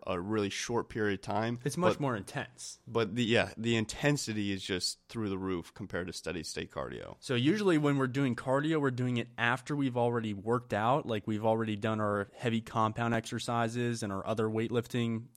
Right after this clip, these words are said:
Speaker 2: uh, routine. And we're pretty wiped after that. So we end up just, um, resorting to steady state cardio,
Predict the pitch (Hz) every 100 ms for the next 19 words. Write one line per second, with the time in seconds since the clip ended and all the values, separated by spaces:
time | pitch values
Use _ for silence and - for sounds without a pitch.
0 | - 110 110 107 117 113 127 123 135 139
1 | - - - - _ - 123 120 120 120
2 | 117 120 120 113 - 214 190 120 110 120
3 | 104 90 - - 107 - 101 98 95 -
4 | - - 113 110 110 98 113 120 123 117
5 | 113 - - 123 110 - - - - -
6 | 113 107 104 101 101 120 - 120 120 117
7 | 120 117 113 101 - 110 104 101 - 175
8 | 196 - 120 107 - 104 95 95 101 135